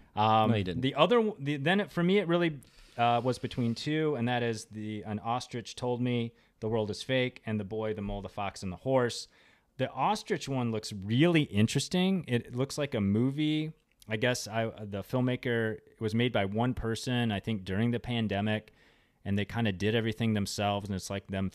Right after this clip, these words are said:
Speaker 1: filming, um, of, like, as if a film was being made.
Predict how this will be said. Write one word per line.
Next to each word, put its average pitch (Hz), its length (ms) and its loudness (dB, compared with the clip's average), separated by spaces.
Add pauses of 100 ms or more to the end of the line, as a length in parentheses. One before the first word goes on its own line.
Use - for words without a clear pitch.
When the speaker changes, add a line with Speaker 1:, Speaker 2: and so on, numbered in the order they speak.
(120)
Speaker 1:
filming, 135 680 2 (560)
um, 92 500 0 (560)
of, 104 220 -6 (100)
like, 101 240 -4
as 101 180 -4
if 113 160 -4
a 104 80 -4
film 107 380 -2
was 95 160 -4
being 95 320 0
made. 131 560 0